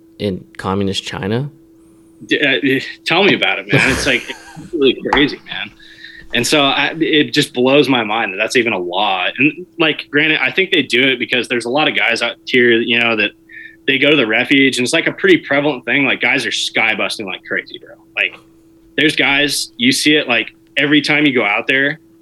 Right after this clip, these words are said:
Speaker 2: there's guys that'll shoot at birds, like, seventy yards in the air.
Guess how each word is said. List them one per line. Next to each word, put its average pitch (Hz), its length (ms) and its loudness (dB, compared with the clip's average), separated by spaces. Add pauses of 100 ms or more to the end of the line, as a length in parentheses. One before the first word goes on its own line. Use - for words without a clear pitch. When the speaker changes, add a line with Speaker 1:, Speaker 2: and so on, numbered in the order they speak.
(240)
Speaker 2:
there's 123 200 0
guys 127 240 0
that'll 123 140 0
shoot 127 220 0
at 110 80 -2
birds, 110 240 -4
like, 98 100 -4
seventy 104 300 -2
yards 92 260 0
in 90 100 -6
the 85 100 -12 (160)
air. 90 280 -6